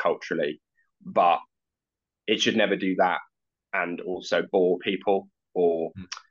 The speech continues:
Speaker 1: um, make them feel silly or stupid or like they don't get something. So I think one of our primary sort of objectives with the play is, first and foremost, it's really entertaining.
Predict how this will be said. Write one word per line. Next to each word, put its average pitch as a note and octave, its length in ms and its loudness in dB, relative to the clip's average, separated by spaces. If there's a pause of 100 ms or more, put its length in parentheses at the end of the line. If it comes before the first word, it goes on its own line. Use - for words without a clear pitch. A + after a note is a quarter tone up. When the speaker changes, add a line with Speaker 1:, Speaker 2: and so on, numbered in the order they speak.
(380)
Speaker 1:
um, D#2 400 -2 (120)
make G2 180 0
them G2 100 -6
feel D#2+ 140 -6
silly F#2 540 0
or - 60 -10
stupid F2 460 -2
or E2+ 60 0
like D#2 100 -2
they E2+ 60 -2
don't E2 200 -6
get - 180 -2
something. C#2+ 380 -6 (400)
So A2 140 2
I G2+ 80 6
think A2 180 2
one A2 120 4
of G#2 60 4
our G2 140 6
primary F#2+ 460 4
sort F2 240 0
of F2+ 40 -8
objectives E2 540 -4
with D#2+ 120 -2 (120)
the - 80 -20
play E2 280 0
is, D#2+ 220 -10
first E2 260 0
and D#2+ 120 -12
foremost, D#2+ 280 -4
it's - 120 -10
really E2 280 0
entertaining. D#2+ 580 -6